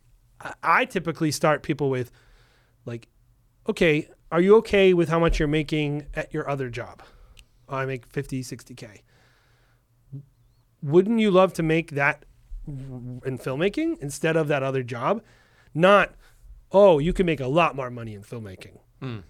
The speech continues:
Speaker 1: Like, to me, that's the, like, starting point to going full time is not so much, "Can I become wealthy with wedding films?" but would I rather be making my money making wedding films for myself than, like, if it was all the same amount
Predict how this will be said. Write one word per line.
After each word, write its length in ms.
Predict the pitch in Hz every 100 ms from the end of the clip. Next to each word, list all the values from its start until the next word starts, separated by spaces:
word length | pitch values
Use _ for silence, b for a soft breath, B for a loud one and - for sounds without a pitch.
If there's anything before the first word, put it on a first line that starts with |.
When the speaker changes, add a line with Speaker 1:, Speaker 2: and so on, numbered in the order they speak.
| -
Speaker 1:
Like, 200 | 156 147
to 140 | - 190
me, 260 | 214 247
that's 260 | 185 170 -
the, 140 | 175
like, 260 | 143 151 143
starting 440 | - 147 151 143
point 320 | 123 135 113 -
to 160 | -
going 280 | 127 160 143
full 200 | 131 131
time 260 | 127 143 120
is 120 | 127
not 300 | 147 196 202 - b b b
so 240 | - 175 160
much, 260 | 151 139 - b
"Can 220 | - 180
I 100 | 170
become 360 | 156 143 143 123
wealthy 440 | 147 160 156 135
with 160 | 127 127
wedding 200 | 151 151
films?" 240 | 139 123
but 160 | 117 120 - b b
would 120 | 165
I 60 | 170
rather 540 | 139 156 185 214 240
be 160 | 196 196
making 300 | 180 175 175
my 120 | 160
money 320 | 147 151 151
making 500 | 143 127 135 139 135
wedding 260 | 143 285 196
films 440 | 156 147 147 156 -
for 140 | - 143
myself 540 | 113 - 220 160 160 - b b b b b -
than, 400 | 135 165 151 143 _ _ _
like, 120 | 156 147
if 120 | 143
it 40 |
was 120 | 190 170
all 200 | 202 240
the 60 |
same 260 | - 202 190
amount 260 | 160 117